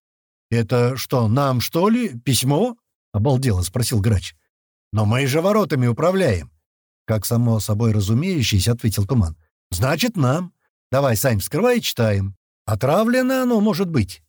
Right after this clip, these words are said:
как-то с опаской спросил Леший. "Да не", — хмыкнул Туман. "Походу, тот олигарх нам писал". "А вот и их задание". Колючий достал из бокового кармана рюкзака ещё один конверт. Быстро его развернул и пробежал глазами.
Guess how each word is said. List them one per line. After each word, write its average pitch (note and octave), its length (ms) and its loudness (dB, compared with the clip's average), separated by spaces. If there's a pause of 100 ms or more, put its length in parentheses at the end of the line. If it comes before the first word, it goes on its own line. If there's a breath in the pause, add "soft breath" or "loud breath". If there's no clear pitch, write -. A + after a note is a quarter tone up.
(260)
как-то G2+ 240 -2
с G#2 100 -2
опаской A#2 380 0
спросил A2 380 -2
Леший. F#2 440 -2
"Да A#2 180 -2
не", — C3 440 2
хмыкнул F#2 440 -2
Туман. F2 360 -2 (420 soft breath)
"Походу, A3 500 0
тот G3+ 240 -2
олигарх F3+ 520 0
нам C#3 220 2
писал". G2 460 -2 (1000)
"А G2+ 120 0
вот C#3 260 0
и G#3 160 2
их G3 80 -2
задание". B2 640 0 (240)
Колючий G#2 320 0
достал G#2 380 0
из G2 100 0
бокового G2+ 480 0
кармана A2 380 0
рюкзака G#2+ 420 -2
ещё E3 260 0
один A#2+ 200 0
конверт. F#2+ 360 0 (500)
Быстро G3 400 0
его C#3 240 0
развернул D3+ 520 2
и - 20 -4
пробежал C#3+ 440 -2
глазами. F2 560 -2